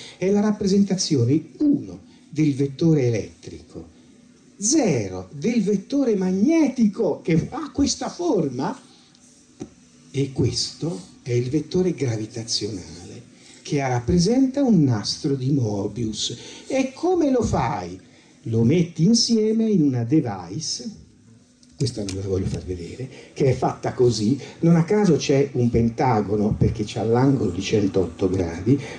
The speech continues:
dove ci sono degli avvolgimenti di cui non vi parlerò. Questi avvolgimenti ci permettono di costruire al centro di quell'apparecchio uno zero point energy. Questo apparecchio, che poi io descriverò nel prossimo lavoro che faccio,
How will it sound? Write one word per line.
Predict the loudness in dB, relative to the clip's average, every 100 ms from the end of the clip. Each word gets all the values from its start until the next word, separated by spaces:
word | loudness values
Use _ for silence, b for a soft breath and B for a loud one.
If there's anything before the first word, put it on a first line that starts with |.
| 2
dove | 4
ci | 6
sono | 4 6 6
degli | 8 6
avvolgimenti | 6 4 6 6 6 2
di | -2
cui | 2 6 8
non | 8
vi | 6 4
parlerò. | 2 2 2 2 -2 -8 B B B B B _ _ _ -20 -20 -2
Questi | 0 2
avvolgimenti | 4 4 4 4 6 6 4 -2 -4
ci | -8 -2
permettono | 2 4 2 2
di | -2
costruire | -2 -2 2 6 6
al | 4 2
centro | 0 2 2
di | 2
quell'apparecchio | 2 2 2 2 2 -2 -2 0
uno | 2 4 4 0
zero | 4 4 4 2
point | 2 0 0
energy. | -2 -2 -2 -4 -8 B B
Questo | -4 -2 0
apparecchio, | 0 4 4 4 0
che | 0 -4
poi | 2 2 4
io | 4 4 0
descriverò | -6 -2 2 4 6
nel | 4 2
prossimo | 0 -2 0 4
lavoro | 6 4
che | 4
faccio, | 2 2 0 0 -2